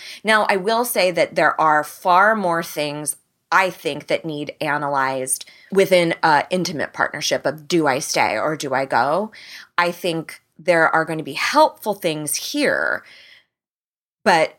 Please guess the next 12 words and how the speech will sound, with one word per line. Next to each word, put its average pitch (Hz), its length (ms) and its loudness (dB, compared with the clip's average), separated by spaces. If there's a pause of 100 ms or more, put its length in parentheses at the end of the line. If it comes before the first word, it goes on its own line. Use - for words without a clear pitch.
a 190 80 6
lot 185 280 4
of 214 120 0
what 196 120 6
we're 170 100 2
talking 165 360 -4
about 143 580 0
today 165 540 0
will 170 180 -2
be 180 180 -8
more 202 500 4
through 151 1040 -2